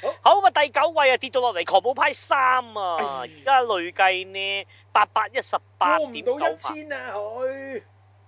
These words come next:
Speaker 2: 唉，好難講嘅，場上場有，我估滴到過，有機會過一千咯，但係肯定冇千五咯。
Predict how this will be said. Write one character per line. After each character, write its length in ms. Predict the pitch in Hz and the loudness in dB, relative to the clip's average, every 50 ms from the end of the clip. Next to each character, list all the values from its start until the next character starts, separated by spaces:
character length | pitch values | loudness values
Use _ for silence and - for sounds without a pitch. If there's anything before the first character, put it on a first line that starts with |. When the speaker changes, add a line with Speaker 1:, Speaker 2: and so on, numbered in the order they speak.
| _ | _
Speaker 2:
唉， 240 | - 160 185 202 202 202 | 0 2 4 4 4 2
好 60 | 240 | 2
難 180 | 269 190 165 | 2 0 0
講 240 | 151 160 175 202 220 | 0 -4 -6 -6 -4
嘅， 240 | 226 226 233 240 240 | -4 -4 -4 -4 -4
場 200 | - - 185 165 170 | -6 -4 -6 -4 -2
上 160 | 196 214 226 | -2 -4 -4
場 220 | - 214 190 156 | -4 -6 -6 -4
有， 140 | 151 160 196 | -2 -2 -2
我 120 | 220 220 214 | -2 -4 -6
估 120 | - 302 | -8 -12
滴 260 | - _ - 226 - _ _ _ | -10 _ -2 -2 -2 _ _ _
到 120 | - 196 185 | -6 -6 -6
過， 320 | 196 196 - - 190 185 151 | -6 -10 -12 -8 -8 -6 -4
有 140 | 175 165 175 | -4 -4 -4
機 100 | - 254 | -6 -10
會 120 | - 170 151 | -10 -10 -8
過 140 | 170 170 | -6 -6
一 20 | 170 | -6
千 180 | - - 190 | -6 -8 -10
咯， 100 | 175 196 190 | -10 -6 0
但 140 | - 165 151 | 2 2 2
係 100 | - - | 2 0
肯 240 | - 139 175 226 254 | -8 -8 -8 -6 -4
定 140 | 247 180 156 | -4 -4 -4
冇 100 | 147 151 | -6 -10
千 140 | 147 180 175 160 | -10 -12 -14 -14
五 180 | 143 131 135 143 | -14 -16 -18 -18
咯。 120 | 147 143 | -18 -18